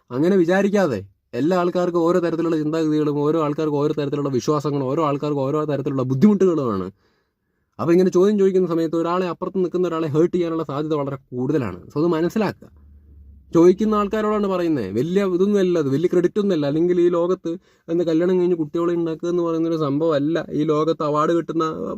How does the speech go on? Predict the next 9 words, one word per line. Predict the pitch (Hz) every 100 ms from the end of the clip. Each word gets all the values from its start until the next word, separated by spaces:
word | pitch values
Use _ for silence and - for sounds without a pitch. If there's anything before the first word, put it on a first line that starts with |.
| 190
സംഭവം | 170 175
ഒന്നും | 175 180
അല്ലത്. | 165 180 165 120 - _ _ -
ബെസ്റ്റ് | 135 -
പെർഫോമൻസ് | 175 165 175 185 180
അവാർഡ് | 175 175 180
കിട്ടുമോ? | 165 151 117 107 _ _
എനിക്ക് | 123 127
അറിയാത്തതുകൊണ്ടാണ്. | 131 156 175 170 143